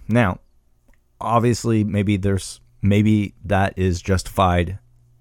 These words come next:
in seeing how overwhelmed a lot of hospitals have been, especially in New York.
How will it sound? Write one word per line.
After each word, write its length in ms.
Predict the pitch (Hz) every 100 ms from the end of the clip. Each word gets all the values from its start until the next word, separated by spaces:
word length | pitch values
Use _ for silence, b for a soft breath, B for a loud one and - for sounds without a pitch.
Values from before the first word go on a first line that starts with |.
| _ 95
in 100 | 90
seeing 320 | - 101 92
how 240 | 85 95
overwhelmed 720 | 90 95 90 92 90 90 82 - - b b b b b _ - _ _
a 80 | 95
lot 180 | 90 87
of 80 | 82
hospitals 480 | 90 85 - 90 76
have 160 | 82
been, 240 | 131 135 110
especially 460 | - 80 - 78
in 80 | 73
New 80 | 73
York. 500 | 76 107 113 110